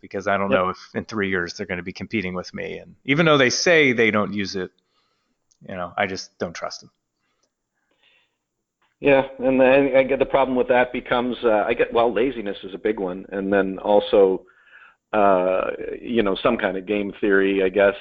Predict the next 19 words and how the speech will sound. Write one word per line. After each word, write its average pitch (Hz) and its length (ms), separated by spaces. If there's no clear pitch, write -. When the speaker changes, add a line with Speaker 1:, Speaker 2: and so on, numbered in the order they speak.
Speaker 2:
uh, 95 260
prisoner's 101 440
dilemma 98 440
or 92 140
whatnot. 98 680
It's 147 180
easier 165 300
for 151 120
me 143 120
to 139 80
use, 131 280
let's 131 180
say 139 140
I'm 131 120
in 120 160
the 110 220
home 113 220
improvement 127 440
sector. - 320